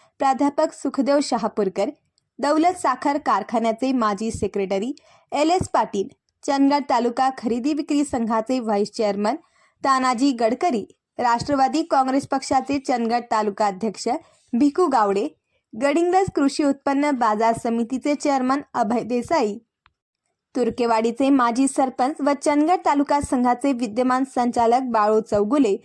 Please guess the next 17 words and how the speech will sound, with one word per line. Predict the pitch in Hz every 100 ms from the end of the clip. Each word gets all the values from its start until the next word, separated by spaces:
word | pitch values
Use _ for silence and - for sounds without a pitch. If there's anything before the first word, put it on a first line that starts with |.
| - _
यांची | 277 285 294 339
उपस्थिती | 302 214 - - 180
होती. | 202 185 - _ _ _ -
माजी | 247 240 220
आमदार | 233 226 247 254
राजेश | 214 196 330
पाटील | 370 339 302 196 - _ _ -
यांनी | 285 302
ही | 311 269 339
भेट | 320 254 285
शनिवारी | - - 247 240 240 262
दिनांक | 233 233 226 226 240
सतरा | - 220 247 220 185 - _ _
दुपारी | 233 262 269 240 262
बारा | 208 185 196
वाजता | 240 277 -
घेतली. | 311 226 -